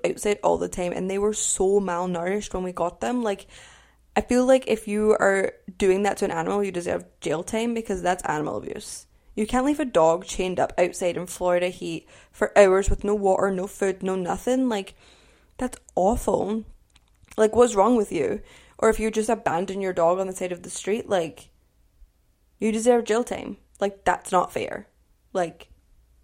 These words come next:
that is abuse. You don't get to do that to an animal 'cause they rely on us to feed them, to walk them, to take them outside, to give them water. Like,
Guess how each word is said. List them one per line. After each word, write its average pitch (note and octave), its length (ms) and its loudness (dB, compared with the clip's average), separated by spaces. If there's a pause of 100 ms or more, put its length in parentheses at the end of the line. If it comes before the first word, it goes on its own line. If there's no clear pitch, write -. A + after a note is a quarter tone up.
(680)
that - 180 0
is F#3+ 180 -4
abuse. - 480 -2
You G3+ 80 -4
don't F3+ 140 -4
get F#3 180 -6
to G3 60 -10
do E3 200 -2
that - 220 -4
to F#3+ 100 -6
an E3+ 80 -4
animal C#3+ 400 -4
'cause G#3 200 0
they B3 160 0
rely A#3+ 420 2
on A3 160 4
us F3 260 -2
to - 100 -14
feed - 360 -6
them, - 200 -2
to - 120 -2
walk A#3 400 2
them, - 180 -6
to - 120 -10
take A#3+ 260 -6
them A3+ 140 -4
outside, F#3 440 -4
to - 60 -14
give G#3+ 220 -4
them A3+ 200 0
water. G#3 260 0
Like, G3+ 220 -2